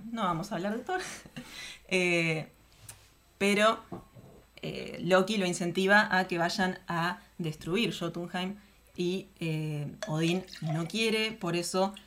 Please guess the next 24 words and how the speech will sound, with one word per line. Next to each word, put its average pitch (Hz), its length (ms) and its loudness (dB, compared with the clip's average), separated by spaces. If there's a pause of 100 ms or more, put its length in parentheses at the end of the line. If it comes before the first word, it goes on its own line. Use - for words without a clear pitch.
(220)
eh, 165 240 0
lo 156 140 0
destierra 196 520 2
a 165 100 12
Thor 185 260 2
en 165 100 -4
esta 170 220 -8
película, 240 640 -2 (160)
que 180 220 2
es 175 100 -8
justamente 175 540 -4
lo 165 120 0
que, 160 560 -6
lo 160 140 -6
que 165 100 -6
Loki 196 280 0
quería. 196 520 2 (1300)
Eh, 165 560 0 (600)
y 202 160 4
bueno, 190 420 4 (180)
después 190 580 2 (120)
en 196 180 2
la 196 140 6
película 208 640 0